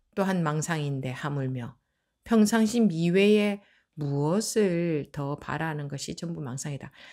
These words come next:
공부 안목이 높아진다는 것은 여러분들이 경험하지 못하는 것을 경험하고 있고, 여러분들이 보지 못하는 것을 보고 있고, 여러분들이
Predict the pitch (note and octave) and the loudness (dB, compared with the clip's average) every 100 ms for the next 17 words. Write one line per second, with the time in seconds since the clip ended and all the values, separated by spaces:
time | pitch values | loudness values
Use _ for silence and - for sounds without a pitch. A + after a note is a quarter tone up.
0 | - _ _ - G3 G3+ C4+ F3 C#4+ D4+ | -20 _ _ 2 4 8 8 8 4 4
1 | D4+ G3+ G3+ A#3+ A#3+ G#3 F3 E3 D3+ D3 | 4 2 0 -2 0 0 0 -2 -2 -4
2 | D3+ D#3+ F3+ D#3+ C#3+ - _ _ _ _ | -2 0 0 0 -4 -8 _ _ _ _
3 | _ _ _ _ _ - F#3+ A#3 E4+ D#4+ | _ _ _ _ _ 4 8 10 10 8
4 | C4 B3+ B3+ A#3 G#3 A#3 C4+ B3+ A#3 A3+ | 6 4 4 2 2 4 6 4 4 4
5 | F#3 G#3+ C4 D#4 C#4 B3+ A3 G#3 F#3+ G3+ | 4 2 4 4 4 2 2 2 4 6
6 | G#3 G3+ G3 F#3 F#3 F#3 G#3+ A#3+ B3+ A#3+ | 6 6 4 0 2 4 6 4 4 4
7 | A3+ G3+ A#3+ B3+ A3 G3+ G#3+ C#4+ C#4 A#3+ | 2 4 4 6 6 6 4 2 4 4
8 | G#3+ G3+ F#3+ F3+ E3+ F3+ F3+ G3+ B3+ B3 | 2 4 2 2 2 2 4 4 4 2
9 | A#3 G#3 | 2 0